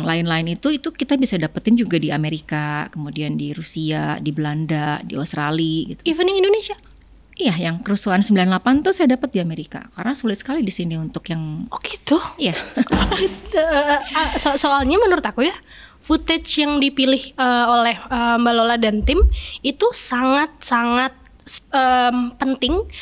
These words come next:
Speaker 2: dan menurut aku untuk memilih footage dan memasukkannya itu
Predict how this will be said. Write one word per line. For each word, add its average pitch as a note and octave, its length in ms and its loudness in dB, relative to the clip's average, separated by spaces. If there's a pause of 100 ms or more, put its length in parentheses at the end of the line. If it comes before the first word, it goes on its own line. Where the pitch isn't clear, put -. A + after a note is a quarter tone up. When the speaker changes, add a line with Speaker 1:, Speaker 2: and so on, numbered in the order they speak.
(120)
Speaker 2:
dan B3+ 240 2
menurut C#4 320 4
aku F4+ 280 2
untuk E4 260 4
memilih C#4 320 6
footage B3+ 640 -2
dan A#3 160 2
memasukkannya C4 720 2
itu C4 260 0